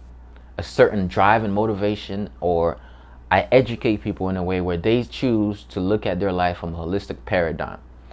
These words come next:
This is my vision, a world where we can all love and build with each other and create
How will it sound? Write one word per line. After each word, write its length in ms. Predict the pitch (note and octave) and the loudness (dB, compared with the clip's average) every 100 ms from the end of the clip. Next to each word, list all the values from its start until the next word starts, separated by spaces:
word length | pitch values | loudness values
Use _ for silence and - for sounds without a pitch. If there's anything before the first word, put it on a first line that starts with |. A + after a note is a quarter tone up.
| - | -4
This 140 | C3 C#3+ | -4 0
is 60 | |
my 160 | C3+ G#2+ | 0 2
vision, 320 | B2+ A2 F#2+ | 2 2 0
a 80 | F2 | 0
world 300 | G#2 C3+ A#2+ | 4 4 4
where 120 | G#2+ | 2
we 140 | G#2+ | 0
can 140 | G#2+ F2+ | -2 -2
all 380 | G#2 A2+ A2+ - - - | 2 2 0 -4 -20 -10
love 480 | F2+ G#2+ A#2 A2+ G2+ - | 0 2 4 2 -4 -8
and 380 | F2+ D#2+ D2+ C#2+ - - F2 | -6 -6 -8 -12 -14 -16 -4
build 340 | A#2 B2 A#2 F#2 | 2 2 2 2
with 160 | A#2 | 2
each 220 | A2+ G#2+ | 2 0
other 340 | A2+ A2+ G#2+ - | 0 2 0 -2
and 300 | F#2+ F#2+ F2 | -4 -4 -6
create 400 | - G#2 A2 G#2+ | -4 2 2 2